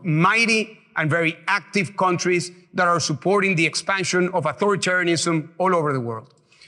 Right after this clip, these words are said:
And I'm talking about China, Russia, Iran,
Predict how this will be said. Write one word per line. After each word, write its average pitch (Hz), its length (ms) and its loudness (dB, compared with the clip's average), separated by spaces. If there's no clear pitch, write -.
And 180 120 0
I'm 196 80 0
talking 220 240 0
about 170 280 0
China, 160 540 -2
Russia, 147 540 2
Iran, 160 680 2